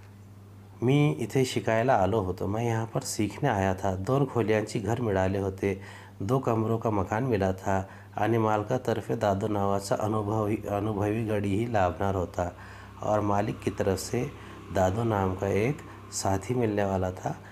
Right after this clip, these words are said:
बहुत ही ज़्यादा अनुभवी यानी तजुर्बाकार था। दादू ही व्यक्ति वर-वर पाहिली तर जरा विचित्र दिसत होती।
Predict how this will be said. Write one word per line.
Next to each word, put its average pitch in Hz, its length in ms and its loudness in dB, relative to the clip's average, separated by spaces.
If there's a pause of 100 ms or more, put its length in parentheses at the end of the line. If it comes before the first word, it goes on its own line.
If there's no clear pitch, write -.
(240)
बहुत 92 240 0
ही 123 60 0
ज़्यादा 98 500 0
अनुभवी 107 520 0
यानी 120 320 -2 (460)
तजुर्बाकार 95 640 2
था। - 300 -10 (340)
दादू 98 320 2
ही 143 160 4
व्यक्ति 143 360 0
वर-वर 117 420 2
पाहिली 107 400 0
तर 127 160 -2
जरा 107 240 0
विचित्र 113 460 -2
दिसत 107 400 -2
होती। 90 380 -4